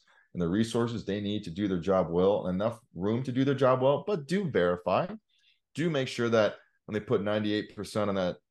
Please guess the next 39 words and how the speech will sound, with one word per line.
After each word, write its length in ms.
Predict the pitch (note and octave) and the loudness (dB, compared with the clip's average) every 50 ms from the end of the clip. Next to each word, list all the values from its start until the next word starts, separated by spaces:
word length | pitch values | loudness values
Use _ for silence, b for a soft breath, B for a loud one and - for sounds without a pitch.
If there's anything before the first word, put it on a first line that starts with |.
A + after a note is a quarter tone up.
| _ _ _ _ _ _ | _ _ _ _ _ _
K 160 | - - A2+ A2 | -2 0 0 0
P 180 | A2 - G#2 | 0 2 2
I 160 | G2 G2 G2 | 2 4 2
sheet, 320 | F#2+ - - A2 A#2+ B2+ - | 0 -2 -2 -2 -2 -2 -4
you 60 | - | -8
still 260 | - - - G#2+ G2 | -10 -4 -2 0 0
look 140 | G2 F#2+ G2 | 0 0 -2
at 80 | G2 - | -4 -6
the 80 | E2 | -6
rent 220 | D#2+ F2+ F#2 E2 C2+ | -4 -4 -4 -4 -2
roll, 420 | F2+ F#2+ G#2+ B2+ C#3 C#3 - - - | 0 2 2 2 2 -2 -6 -12 -10
ma-, 140 | D#2+ F2+ - - | -8 -8 -8 -6
you 220 | G2+ G#2 G2+ G#2 F#2 | -6 -4 -2 0 0
know, 120 | G2 F#2 - | 0 0 0
and 200 | A2 A2+ G2 F#2 | 0 0 0 0
make 140 | G2 G2+ - | 0 -2 -4
sure 180 | - F#2+ G2 | -4 -4 -4
it's 160 | G2 F#2+ - | -4 -4 -6
trending 440 | - - G2+ G2 G2 G2+ F#2+ F#2 - | -10 -6 -4 -4 -2 -2 -4 -4 -4
net, 180 | F2 F#2 - - - | -4 -6 -6 -6 -6
or 80 | F2 E2+ | -4 -4
it's 220 | D#2+ F2+ - - | -4 -4 -6 -4
ninety-eight 420 | F2+ F#2+ F#2+ F#2 G2 F#2+ G2 F#2 - | -2 0 0 0 0 0 -2 -2 -4
percent. 400 | F#2+ E2+ - F2 F2 A2 C#3+ - _ b b b b b b b b _ - | -8 -8 -4 -2 -2 -2 -2 -4 _ b b b b b b b b _ 0
Um, 460 | - G#2 G2+ G2+ G2 F#2+ F2+ - - _ _ _ - G2 E2+ | 4 6 6 6 6 4 0 -6 -10 _ _ _ -14 -8 0
do 160 | A2+ A#2 C3 | 2 2 2
put 280 | C3+ - C#3+ C#3 C#3 - | 2 2 0 0 0 0
your 180 | A#2+ A2+ A2 | 2 2 4
eyes 300 | A2+ A2+ A2+ A2+ A2 A2+ | 4 4 4 2 0 -2
on 160 | A2 G#2 G2+ | -4 -4 -4
the, 80 | G2+ G2+ G2+ | -4 -6 -6
in 140 | G2 G2+ F#2 | -6 -8 -6
financial 400 | - G2 F#2 F#2 F#2+ F#2 - G2 | -2 -2 0 0 0 -2 -4 -6
statements. 360 | - - G2+ F#2+ A#2+ A#2 - - | -4 -2 -2 -2 -2 -2 -4 0
I, 120 | G2+ G2+ | 2 2
we 200 | G#2+ - G#2+ A#2+ | 2 4 2 4
look 220 | A#2 A2 G#2+ - A2 | 4 4 2 4 4
at 160 | G2 F#2+ G2 | 4 4 4
'em 240 | F#2 F2+ F2+ F2 | 2 0 -2 -6